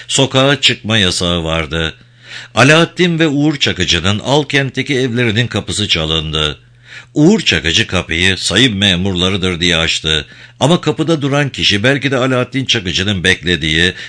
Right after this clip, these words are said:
ama Uğur'u hayrete düşüren bir misafirdi. mitin yeni daire başkanlarından Mehmet Eymür. Bakın Doğan Yurtakul bu olayı nasıl anlatıyor.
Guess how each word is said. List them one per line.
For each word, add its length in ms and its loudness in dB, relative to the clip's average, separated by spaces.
ama 240 2
Uğur'u 460 0
hayrete 440 0
düşüren 480 0
bir 140 0
misafirdi. 960 -2
mitin 360 2
yeni 340 0
daire 400 0
başkanlarından 960 -2
Mehmet 500 -2
Eymür. 680 -4
Bakın 340 -2
Doğan 260 0
Yurtakul 640 -4
bu 160 -2
olayı 240 -2
nasıl 240 -2
anlatıyor. 720 -4